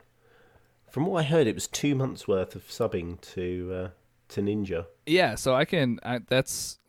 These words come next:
Speaker 2: later in this news story, but I can touch on that quick. So, because of the free, they're giving everyone a Mixer two free sub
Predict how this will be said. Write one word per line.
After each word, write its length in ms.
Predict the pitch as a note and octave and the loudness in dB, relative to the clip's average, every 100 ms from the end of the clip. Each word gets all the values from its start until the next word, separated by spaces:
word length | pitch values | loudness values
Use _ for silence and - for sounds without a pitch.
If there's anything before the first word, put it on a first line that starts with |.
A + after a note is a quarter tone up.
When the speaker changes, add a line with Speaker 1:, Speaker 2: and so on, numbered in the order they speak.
| _ - | _ -4
Speaker 2:
later 320 | B2 B2+ B2 | 2 6 6
in 100 | A#2+ | 6
this 180 | A2+ - | 4 4
news 160 | A#2+ | 4
story, 220 | A#2+ A2+ A2 | 6 4 4
but 120 | A2 | 2
I 60 | |
can 100 | A#2 | 0
touch 220 | A#2+ A#2+ A#2 | 0 2 2
on 80 | |
that 140 | A2 F#2+ | 0 0
quick. 340 | A#2 A2 - | 2 2 0
So, 440 | - B2 A#2 A2 G#2 - - - - | -2 4 6 6 2 -8 -20 -12 0
because 480 | A#2+ A#2 C#3 D#3+ D#3 | 0 4 6 6 6
of 180 | C3 | 6
the 100 | C3 | 4
free, 360 | - C3 B2 B2 | 4 4 6 6
they're 140 | A#2+ | 6
giving 220 | A#2+ C#3 B2 | 4 6 6
everyone 280 | C#3+ E3 | 6 6
a 40 | D3+ | 4
Mixer 300 | C3+ - B2+ | 0 2 2
two 180 | - A#2+ | 2 0
free 240 | - A#2+ | 2 0
sub 380 | - A2 A2 | 4 4 4